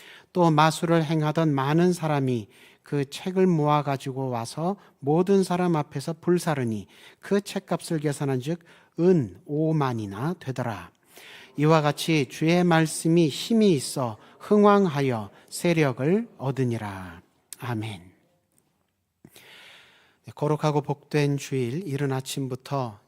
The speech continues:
예배로 나와 하나님께 영광 돌리시고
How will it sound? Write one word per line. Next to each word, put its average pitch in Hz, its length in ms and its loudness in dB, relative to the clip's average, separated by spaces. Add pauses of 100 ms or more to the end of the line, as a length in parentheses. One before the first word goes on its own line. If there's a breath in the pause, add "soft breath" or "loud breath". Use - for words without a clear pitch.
(120)
예배로 156 760 0
나와 127 520 -6 (280)
하나님께 131 540 -4
영광 151 440 2
돌리시고 120 640 -6